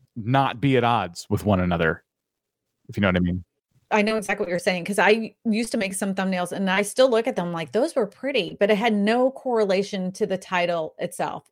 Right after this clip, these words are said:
Speaker 2: They were pretty, fantastic, but they really need to marry against one another. And when it really clicked for me is when I was going through the grocery store one day and I looked to the left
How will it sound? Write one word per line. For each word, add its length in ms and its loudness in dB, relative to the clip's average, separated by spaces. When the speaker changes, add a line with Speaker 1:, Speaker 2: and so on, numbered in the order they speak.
Speaker 2:
They 140 8
were 160 6
pretty, 720 -6
fantastic, 920 -4
but 160 6
they 100 8
really 320 4
need 200 0
to 100 -2
marry 560 0
against 500 -6
one 200 -8
another. 460 -12
And 240 4
when 140 2
it 160 0
really 260 6
clicked 380 -2
for 200 -2
me 400 -2
is 300 0
when 440 2
I 80 4
was 120 4
going 280 2
through 160 0
the 80 0
grocery 300 -2
store 240 -2
one 180 -2
day 320 0
and 180 4
I 180 2
looked 320 4
to 80 -6
the 160 2
left 540 -2